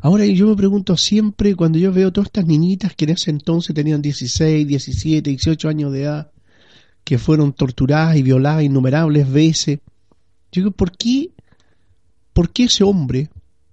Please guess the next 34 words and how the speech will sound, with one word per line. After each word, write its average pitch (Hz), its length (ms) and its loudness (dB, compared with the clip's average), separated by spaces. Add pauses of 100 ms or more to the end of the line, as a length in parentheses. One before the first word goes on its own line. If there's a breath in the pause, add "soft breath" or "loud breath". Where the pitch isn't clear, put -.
(160)
Siempre 185 320 0
me 170 100 2
pregunto 156 340 0
eso, 175 160 -4
fíjate, 160 280 0
yo 147 60 2
estoy 160 160 -2
hablando 180 240 0
del 175 60 -4
punto 202 280 -2
humano, 165 360 0
no, 175 160 2
no, 170 220 2
no 160 120 2
estoy 180 200 0
en 180 60 2
ese 190 120 0
análisis 180 360 -2
político, 151 460 -2
¿eh? - 40 -6 (560 soft breath)
Estoy 196 220 0
llegando 208 260 4
al 185 60 -6
punto 196 280 -2
humano, 175 260 2
digo, 143 260 0 (340 soft breath)
¿qué 233 140 2
pasa - 320 -2
por 196 160 0
la 175 100 4
mente 185 280 0
de 190 60 2
un 170 80 2
hombre 220 360 0